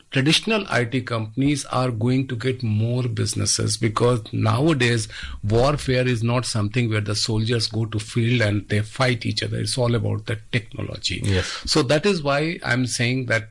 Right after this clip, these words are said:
Speaker 1: uh, since they were already at a very low level, so it is giving an opportunity. That's another cherry picking for that. And in terms of some defensive sector like, uh,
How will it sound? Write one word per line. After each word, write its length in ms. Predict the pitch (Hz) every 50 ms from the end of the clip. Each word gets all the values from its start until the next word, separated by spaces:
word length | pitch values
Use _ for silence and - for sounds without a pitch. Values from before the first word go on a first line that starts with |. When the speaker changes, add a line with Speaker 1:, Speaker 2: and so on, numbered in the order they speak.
| - -
Speaker 1:
uh, 80 | 110
since 300 | 104 - 156 156 165 143
they 100 | 117 127
were 180 | 131 135 151 135
already 500 | 123 110 107 110 131 160 226 220 208 -
at 160 | - - 104
a 60 | 131
very 300 | 113 110 107 110 107 101
low 320 | - - 101 104 127 147 156
level, 400 | 143 117 104 98 101 123 170 214
so 240 | - - - 277 -
it 160 | - 220 202
is 140 | 254 233 165
giving 320 | 123 147 151 147 147 135
an 100 | 123 113 104 -
opportunity. 600 | - 101 - - 107 101 - 104 101 98 - 120
That's 340 | 113 101 110 107 110 107 -
another 360 | 147 135 117 117 107 107 110
cherry 360 | 104 - - - 95 87 95 -
picking 360 | - 101 101 - - 95 -
for 180 | - - 107
that. 320 | 107 - - - - - - - - - - - - - - - - -
And 160 | 170 180 208
in 140 | 220 208 185
terms 260 | 208 208 214 196 -
of 120 | 208 190 -
some 320 | - - 196 196 196 151
defensive 540 | 127 131 - - 156 165 165 - 240 233 -
sector 380 | - - 107 107 - - 117
like, 440 | 113 113 113 110 110 107 110 - -
uh, 200 | 110 104 101 101